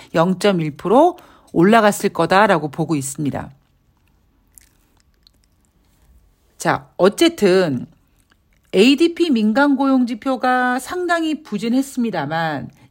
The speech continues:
이날 뉴욕 증시는 사실 고용 지표가 부진했다라기보다는 제롬 파월 연준 의장이 "금리 인하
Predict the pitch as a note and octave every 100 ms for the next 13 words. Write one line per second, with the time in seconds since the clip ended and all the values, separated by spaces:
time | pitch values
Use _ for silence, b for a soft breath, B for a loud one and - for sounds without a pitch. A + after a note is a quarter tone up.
0 | - G3 A#3+ D4+ C4 F3 G#3 G#3+ - F3
1 | E3+ F#3 G#3+ C#3+ - C#4+ D#4 D#4 - -
2 | G3 C#4 D#4 C4+ - C4+ C4 B3+ - G3
3 | E3+ A#3+ A#3+ B3+ A#3 G#3 G#3 E3 E3 D#3+
4 | C4 F#4+ F#4+ b b b b b b b
5 | _ _ _ - A3 C#4 D#4+ D4 C4+ A#3
6 | F3 F3+ G3 G3 F3 F3+ G3 C4 E4 E4+
7 | - - A3+ A#3 A#3+ A#3+ A3+ F#3+ F#3+ G#3
8 | A#3 C#4 C#4